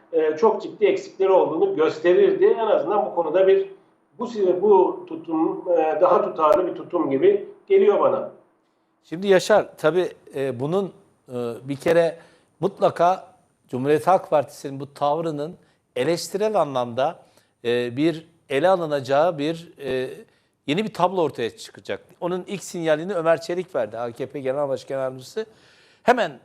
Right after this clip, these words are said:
Speaker 2: e, C H P'nin bu kararından sonra bir açıklama yaptı. Ve burada yine, e, C H P'nin bu tavrının istismar edileceğine yönelik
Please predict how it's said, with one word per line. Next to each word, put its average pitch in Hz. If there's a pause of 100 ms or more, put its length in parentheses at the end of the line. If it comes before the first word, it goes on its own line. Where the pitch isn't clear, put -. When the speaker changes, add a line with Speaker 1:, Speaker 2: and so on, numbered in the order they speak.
(100)
Speaker 2:
e, 139
C 156
H 175
P'nin 170
bu 190
kararından 156
sonra 147
bir 151
açıklama 180
yaptı. 202 (520)
Ve 175
burada 202
yine, 202 (100)
e, 151 (1400)
C 165
H 247
P'nin 165
bu 233
tavrının 160 (240)
istismar 180 (160)
edileceğine 165
yönelik 170